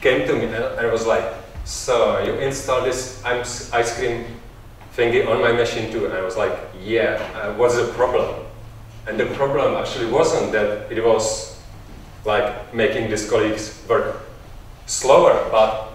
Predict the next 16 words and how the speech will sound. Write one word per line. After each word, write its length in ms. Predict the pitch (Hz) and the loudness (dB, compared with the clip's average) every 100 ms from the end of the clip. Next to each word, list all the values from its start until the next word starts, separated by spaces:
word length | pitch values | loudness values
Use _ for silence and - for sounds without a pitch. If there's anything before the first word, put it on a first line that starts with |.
| - | -12
he 300 | 127 143 147 | -4 0 0
started 600 | 143 - 127 - - - | 0 2 2 4 0 -2
using, 600 | - 135 127 107 107 104 | -4 -2 -2 -2 -4 -8
using 460 | 113 120 120 127 - - | -2 0 4 2 2 0
a 180 | 110 | 2
s-, 320 | 110 - 107 - | 2 0 -2 -4
C 320 | - 135 127 | -4 -4 0
P 60 | |
U 100 | 123 | 4
usage 300 | 123 123 120 | 4 2 -4
indicator, 640 | - 120 139 107 - - - | -2 2 4 4 0 -2 -4
which 140 | - | -6
was 180 | 98 92 | -4 -4
kind 220 | - - | -2 0
of 120 | - | 0
a 300 | - 101 101 | 0 -2 -2